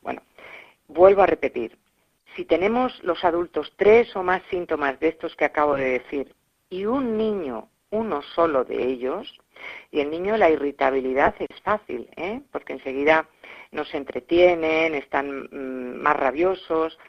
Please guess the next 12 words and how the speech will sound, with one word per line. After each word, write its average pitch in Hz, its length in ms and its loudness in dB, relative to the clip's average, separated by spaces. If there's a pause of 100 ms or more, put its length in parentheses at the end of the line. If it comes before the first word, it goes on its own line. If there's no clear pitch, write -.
(180)
pobrecitos 131 460 -6
míos, 151 260 -6
rabiosos 131 500 -4
en 151 80 -10
el 139 100 -10
sentido, 139 280 -2
"No - 160 0
quiero, 330 420 4
no 349 140 4
quiero", 330 440 4 (320)
o, - 240 -2
o, 147 520 2